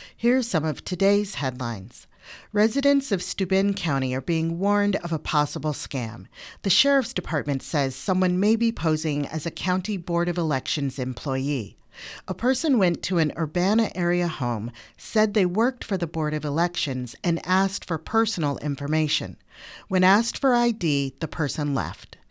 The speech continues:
The Steuben County Board of Elections told W E T M T V they do not make home visits to collect personal information. The Sheriff's Department says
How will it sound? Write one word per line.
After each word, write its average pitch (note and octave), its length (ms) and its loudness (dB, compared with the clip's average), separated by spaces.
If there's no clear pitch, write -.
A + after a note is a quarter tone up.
The G3+ 100 2
Steuben A3 520 2
County G3 320 0
Board E3+ 280 2
of E3+ 100 2
Elections E3 720 0
told E3 340 -2
W G3+ 380 0
E F#3+ 180 -2
T F#3 360 -2
M D#3 180 0
T D#3 260 -6
V D#3+ 380 0
they E3+ 120 2
do A3 300 0
not B3+ 240 2
make D#3+ 240 0
home G3 340 0
visits C#3+ 520 -2
to F3 100 -6
collect D3+ 500 -2
personal E3 520 -2
information. C3+ 720 -4
The F#3+ 80 0
Sheriff's B3+ 460 2
Department C#3+ 480 -2
says C3 400 -2